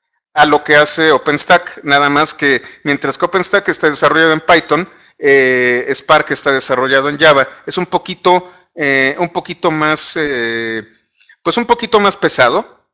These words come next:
Eh, consolida absolutamente toda la infraestructura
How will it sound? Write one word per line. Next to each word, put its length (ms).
Eh, 240
consolida 680
absolutamente 1300
toda 280
la 120
infraestructura 880